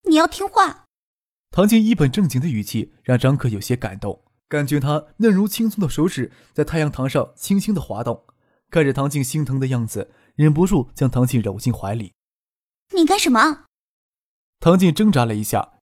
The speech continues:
Speaker 2: 这里是办公楼的楼梯拐角，身体让张克的手臂狠狠地勒了一下，接着他的手臂就松开了。
Speaker 1: “笑死啊。”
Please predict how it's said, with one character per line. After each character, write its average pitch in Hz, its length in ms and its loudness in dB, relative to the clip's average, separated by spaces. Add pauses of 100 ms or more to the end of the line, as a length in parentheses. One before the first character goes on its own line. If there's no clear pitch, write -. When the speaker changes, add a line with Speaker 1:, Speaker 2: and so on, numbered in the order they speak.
(140)
Speaker 2:
这 156 140 4
里 143 80 8
是 147 180 4
办 147 200 0
公 160 140 0
楼 131 120 2
的 123 140 0
楼 120 160 0
梯 175 160 0
拐 120 180 -2
角， - 280 -8 (360)
身 220 180 -2
体 202 100 4
让 202 160 4
张 220 180 2
克 214 80 4
的 147 80 4
手 117 180 2
臂 120 220 0 (120)
狠 170 240 0
狠 135 140 -4
地 113 80 0
勒 165 180 0
了 170 80 -2
一 107 160 -4
下， - 300 -6 (260)
接 123 160 2
着 117 120 0
他 123 120 -2
的 120 80 2
手 104 180 -2
臂 110 280 -4 (100)
就 117 120 -4
松 135 200 0
开 113 220 -2
了。 - 180 -12 (840)
Speaker 1:
“笑 - 320 -6
死 - 220 -8
啊。” 269 220 -6